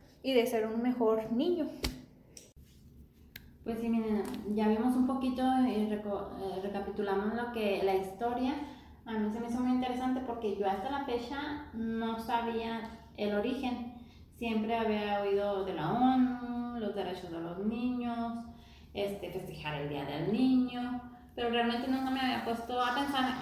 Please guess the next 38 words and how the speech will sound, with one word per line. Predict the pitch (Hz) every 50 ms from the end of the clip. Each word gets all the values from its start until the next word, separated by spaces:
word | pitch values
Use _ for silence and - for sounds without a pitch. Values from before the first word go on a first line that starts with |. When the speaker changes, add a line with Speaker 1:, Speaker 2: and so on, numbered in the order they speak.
| - - - - - - -
Speaker 2:
"¿Por | - 170 175 175 -
qué | - 185 175
festejar | 214 226 226 - 330 302 233 214
el | 220 233
Día | 240 247 254 254
del | 247 247
Niño? | 247 262 269 339 330 302 - 247
O | -
sea, | - 208 196 190 180 170 - - -
todos | 190 190 208 247 -
fuimos | - 262 262 277 269
niños, | 269 269 262 269 277 285 285 277 247 - -
¿cuál | - 214 208
es | 214 226 233 -
el, | 254 240 240 226 226 214 - - - - - - - - - - 320 285 269
el | 240 226 226 220 220 220 220 214 -
gran, | - 226 214 208 202 208 220 233 233 233 233 233 226 - - - - - - - - -
eh, | - 214 214 208 202 196 - - - - 208 - - -
descubrimiento | - 214 233 214 - 233 226 214 214 208 196 196 202 202 226
de | 233 226 226
que | 226 208 190 180 170 165 160 - - -
seas | 185 180 185 185 196
niño?". | 220 226 240 269 302 302 277 - - -
Todos | 175 180 214 214
pasamos | 214 220 208 190 180 202 208 -
por | - 208 214
eso. | 226 247 233 220 214 - - - - - - - - -
Y | 190
por | 196 196 190 185 185
lo | 190 185 185
que | 190 190
ya | 180 175 185
estamos | - 220 226 240 240 240
viendo, | 254 247 240 233 233 240
pues | 233 220 208
no | 208 196 196 202 196
solamente | 233 233 240 233 233 233 226 220 214 233 226 220 220 214 214 214 - -
es, | 214 214 208 214